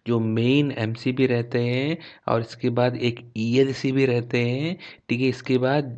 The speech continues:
डिफरेंट एमसीबी से सिंगल पोल का, ठीक है, डिफरेंट एमसीबी से आपको रहते हैं, सोलह या दस एम्पियर का डिफरेंट एमसीबी रहते हैं, राइट?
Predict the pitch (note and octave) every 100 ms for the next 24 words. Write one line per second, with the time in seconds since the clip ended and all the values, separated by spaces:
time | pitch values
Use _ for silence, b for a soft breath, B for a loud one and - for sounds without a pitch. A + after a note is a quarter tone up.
0 | A#2 A#2 - C3 C#3+ D3 A#2 A2+ A#2 B2+
1 | A#2+ A#2 - G#2+ A#2+ A2 A2+ A2 A2 G2+
2 | G#2 G2+ B B B B - B2+ A#2+ A2+
3 | - B2+ B2+ A#2 A2 - B2 B2 A#2 B2
4 | A#2 - C3+ A#2+ G#2+ A2 G#2+ - A2+ A2
5 | A2+ A2 G#2+ G#2+ - A2 G#2+ A2 A2 C3
6 | B2 A2+ - A#2+ B2 A#2 A2 - A2+ A2
7 | - G2+ G2+ G#2+ A2 B B B B -
8 | A#2 D3+ E3